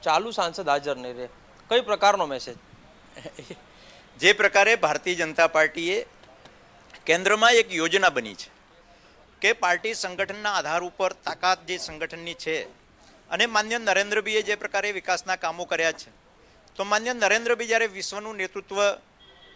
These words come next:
Speaker 2: આજે ભારત દેશને મળ્યું છે, ત્યારે આજે પ્રત્યેક વ્યક્તિ એ ભારતીય જનતા પાર્ટીને, નરેન્દ્રભાઈને ત્રીજી વખત પ્રધાનમંત્રી બનાવવા માટે ઉત્સુક છે. ત્યારે અને સંગઠનમાં કાર્યકર્તાની જે તાકાત છે ભારતીય જનતા પાર્ટી જોડે,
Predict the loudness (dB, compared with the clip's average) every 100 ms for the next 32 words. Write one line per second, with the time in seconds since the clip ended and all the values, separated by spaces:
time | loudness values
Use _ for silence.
0 | -2 0 4 4 2 -4 -18 _ _ -2
1 | -2 -2 -6 -6 -6 -6 -6 -6 -4 -2
2 | 0 0 -4 -12 _ _ _ -4 -2 -2
3 | -2 -4 0 2 0 -2 -4 -2 -6 -6
4 | -8 -16 _ _ -6 -4 -4 -8 -6 -6
5 | -6 -6 -2 -2 0 -4 -4 -6 -6 -2
6 | -2 -2 -4 -8 -6 -8 -10 -12 -12 -10
7 | -8 -10 -12 -16 -10 -2 0 -2 -8 -12
8 | -8 -8 -6 -6 -6 -8 -10 -12 -12 -12
9 | -8 -8 -4 -2 -2 -4 -10 _ -20 _
10 | -2 4 4 4 -2 -2 -2 -2 -2 -2
11 | 0 -2 -4 -6 -6 -6 -10 -6 -4 2
12 | 2 2 -2 0 -2 -6 -8 -6 -6 -6
13 | -12 -14 -20